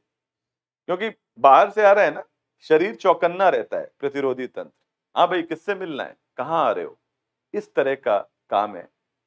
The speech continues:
तो टी सेल्स definitely इम्यूनिटी, इम्यून रिस्पॉन्स के लिए बहुत इंपॉर्टेंट है, इम्यून सिस्टम के लिए बहुत इंपॉर्टेंट है। और इनकी एक अच्छी बात यह है कि ये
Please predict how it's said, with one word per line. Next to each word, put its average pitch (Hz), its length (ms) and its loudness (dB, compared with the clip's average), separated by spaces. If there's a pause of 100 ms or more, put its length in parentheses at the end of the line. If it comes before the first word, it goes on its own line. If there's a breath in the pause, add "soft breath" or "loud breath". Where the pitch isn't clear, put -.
(100)
तो 127 480 -6
टी 170 160 -6
सेल्स 175 380 -6
definitely 156 540 -6
इम्यूनिटी, 139 760 -8
इम्यून 127 420 -10
रिस्पॉन्स 117 460 -8
के - 120 -16
लिए 110 100 -8
बहुत 101 320 -10
इंपॉर्टेंट 82 560 -20
है, - 60 -20 (640)
इम्यून 151 280 -8
सिस्टम 131 400 -12
के 117 140 -12
लिए 107 100 -4
बहुत 95 260 -8
इंपॉर्टेंट 98 560 -12
है। 143 180 -10 (680)
और 135 140 2
इनकी 175 580 -12 (280)
एक 127 140 -6
अच्छी 131 240 -10
बात 120 260 -6
यह 98 200 -8
है 113 120 -6 (480)
कि 147 160 -18
ये 165 360 -10